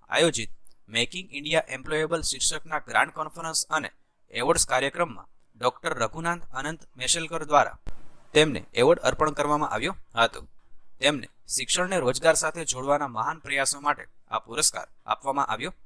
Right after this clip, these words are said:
છે. શિક્ષણ, રોજગાર અને કૌશલ્યના ક્ષેત્રોમાં વ્યક્તિગત શ્રેષ્ઠતા,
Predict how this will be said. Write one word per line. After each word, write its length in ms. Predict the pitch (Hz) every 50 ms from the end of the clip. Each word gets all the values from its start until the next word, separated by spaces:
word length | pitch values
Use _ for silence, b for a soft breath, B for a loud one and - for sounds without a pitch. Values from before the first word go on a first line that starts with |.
| - _ -
છે. 240 | - - 120 107 - - _ _ _ _ _ _ _ - - - - -
શિક્ષણ, 440 | - - 120 120 - - - 160 170 - - - - _ _ -
રોજગાર 460 | - 120 113 110 - 113 139 151 175 - - - _ - -
અને 180 | - 113 117 127
કૌશલ્યના 580 | - - 117 - - - 175 175 175 165 170
ક્ષેત્રોમાં 560 | 165 - - 143 - - 175 160 113 - - - - - - _ _ -
વ્યક્તિગત 540 | 110 117 - - - 156 147 170 156 -
શ્રેષ્ઠતા, 600 | - - - 131 127 120 - - - - 160 160